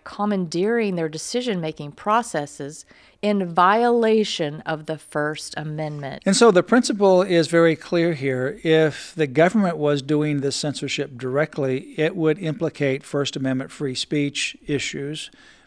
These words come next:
Speaker 2: But the government cannot act on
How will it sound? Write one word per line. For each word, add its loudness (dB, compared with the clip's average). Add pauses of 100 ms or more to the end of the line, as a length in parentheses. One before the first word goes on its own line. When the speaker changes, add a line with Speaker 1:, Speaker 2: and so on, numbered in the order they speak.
(120)
Speaker 2:
But 0
the 2
government 4
cannot 0 (120)
act -2 (480)
on 2